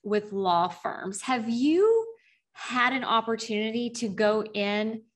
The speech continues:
to, like, a law firm environment and teach mindfulness and or meditation and or yoga, um,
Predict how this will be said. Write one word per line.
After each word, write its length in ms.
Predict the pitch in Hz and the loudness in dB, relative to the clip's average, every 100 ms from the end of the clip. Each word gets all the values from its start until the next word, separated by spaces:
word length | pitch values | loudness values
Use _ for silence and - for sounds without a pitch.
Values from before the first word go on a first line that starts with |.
| _ _ _ _ _ | _ _ _ _ _
to, 140 | - | 0
like, 200 | 226 208 - | 0 0 0
a 40 | |
law 320 | 202 185 185 196 | 0 4 4 4
firm 240 | 233 220 | 0 -2
environment 880 | 226 196 180 170 180 214 247 240 - - | -2 -4 -2 0 0 0 -2 -4 -6 -4
and 480 | 202 190 185 185 - | -2 0 -2 -6 -10
teach 560 | - 214 226 220 - - _ _ _ _ _ _ _ | -12 -6 -6 -6 -10 -12 _ _ _ _ _ _ _
mindfulness 920 | 202 202 214 214 233 220 220 214 - - | 2 2 0 -2 0 2 0 -2 -6 -6
and 220 | 214 208 202 | -2 0 0
or 120 | 208 | 0
meditation 540 | 196 196 190 214 208 | 0 0 0 0 0
and 280 | 202 226 220 | -2 0 0
or 160 | 214 208 | 0 0
yoga, 680 | 202 196 185 196 226 233 233 _ _ _ _ | 0 0 0 2 2 0 -2 _ _ _ _
um, 440 | - 214 196 185 | -2 0 0 -2